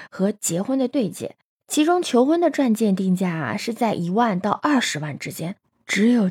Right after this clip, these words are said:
极少部分的钻戒啊，价格是以千为单位的。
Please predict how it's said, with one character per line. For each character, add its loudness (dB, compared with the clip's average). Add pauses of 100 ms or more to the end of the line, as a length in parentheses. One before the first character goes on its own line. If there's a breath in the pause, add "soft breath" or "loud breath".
极 -2
少 0
部 -2
分 0
的 -2
钻 -2
戒 -4
啊， -6
价 -6
格 -2
是 -4
以 -6
千 2
为 -2
单 -8
位 -8
的。 -16